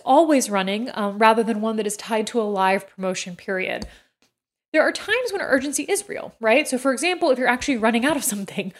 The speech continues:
or you have a limited number of clients you can take for an offer, or you have a start date for a program. Your own boundaries can create genuine urgency as well, such as limiting the amount of time you're available for a promotion period, right? I do four-day promotion periods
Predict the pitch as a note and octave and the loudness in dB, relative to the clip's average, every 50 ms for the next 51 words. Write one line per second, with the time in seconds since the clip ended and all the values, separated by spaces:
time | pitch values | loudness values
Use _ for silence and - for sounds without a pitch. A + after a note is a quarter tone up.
0 | - _ _ _ B3 B3+ B3+ A#3 C4+ A#3+ B3 A#3 A#3+ B3+ C#4 C4+ C4+ C4 B3 B3 | -20 _ _ _ 0 0 2 2 2 2 2 2 2 0 0 -2 -4 -4 -2 0
1 | A#3 B3+ B3+ A#3+ B3 - - B3 A#3+ A#3+ B3 B3 - B3 - A#3+ G#3+ - - B3 | 2 2 0 0 -2 -6 -2 0 0 0 0 -2 -2 -4 -4 -4 -4 -2 -2 -2
2 | B3 - A3+ G#3+ G#3+ - D4+ F#4 F4+ - A#3 - E3+ A#3+ A#3 B3+ B3+ B3+ B3 - | -2 -2 -4 -4 -2 -2 -2 -4 -2 -4 -4 0 0 2 2 2 0 0 -2 -2
3 | - - - A#3+ A#3+ A#3 - - A#3+ A3+ - - - G#3 G3+ G3+ - - C#4 C#4 | -2 0 2 2 2 0 0 0 -2 -2 -2 -2 -2 -2 -2 0 2 2 2 2
4 | C#4 - - - - - _ _ _ _ _ _ - - - - D#4+ F#4+ F#4 - | 2 -2 -12 -20 -20 -20 _ _ _ _ _ _ -8 -6 2 4 4 4 4 4
5 | - D#4 F#4+ G4+ F4 B3 B3 C4 D#4 F4 D4 C4 A3 B3 B3 B3 B3 - B3 A#3 | 2 0 0 0 2 4 4 4 4 2 -2 -2 2 2 2 2 0 -2 -4 -6
6 | A3 - - B3+ A#3 A3 - A#3+ A3+ A3+ B3 C4+ C4+ C4+ C4+ C4+ - - _ _ | -6 -2 0 0 0 0 0 0 0 0 0 -2 -2 -2 -4 -4 -10 -14 _ _
7 | - A#3+ G#3 A#3 A#3+ A#3 A3 - C4+ C4+ - - A3+ A#3+ A#3 A3+ A3 F4 G#4 D#4+ | -2 -2 0 0 -2 -2 -2 -4 -4 -4 -2 0 0 0 0 0 0 0 0 0
8 | G#3+ - - B3+ B3 B3 A3+ G3+ G#3+ A3 A#3+ C4+ D4+ D4+ C#4 C4 B3+ A#3+ A#3 A#3+ | 0 0 -2 0 0 0 -2 0 0 0 0 0 0 0 0 0 0 0 0 0
9 | A#3 A#3 A#3 - - B3 A3 G#3 G#3 G3 G#3+ D4+ F4 F4+ D4+ G3+ G#3 G#3 G3+ G3+ | 0 0 -2 -2 -2 0 0 0 -2 -2 0 0 0 -2 -2 0 2 2 2 2
10 | F#3+ G3 G3 - G#3+ G3+ G3+ - - A#3 B3+ E4 D#4+ - A#3 F#3 - G3+ - - | 2 0 -2 0 0 -2 -2 -2 -2 0 0 0 0 -2 -6 -6 -6 -6 -6 -4
11 | - - - - _ _ _ _ _ _ G#3+ G#3 A3+ A#3+ A#3 - - _ _ _ | -6 -8 -10 -14 _ _ _ _ _ _ 2 4 4 4 2 -2 -10 _ _ _
12 | _ _ G#3+ C4+ E4 G4 G4 G4 - F4 F4 F4 E4 - D4 C4+ B3+ C#4 C#4 E4+ | _ _ 0 4 4 4 4 4 2 2 2 2 0 0 0 2 2 2 2 0
13 | E4+ D#4 - F4+ F4+ F4+ F4+ F4+ F4+ D#4 - - | -6 -4 -2 0 2 4 4 2 2 0 -4 -8